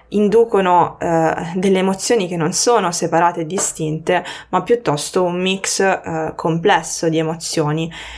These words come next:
eh, che, eh, spesso, eh, possono essere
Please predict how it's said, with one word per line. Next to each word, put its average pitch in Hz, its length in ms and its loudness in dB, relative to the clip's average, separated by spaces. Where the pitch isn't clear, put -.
eh, 180 460 0
che, 247 460 4
eh, 190 300 -2
spesso, 190 920 2
eh, 160 80 -8
possono 403 400 0
essere 185 640 0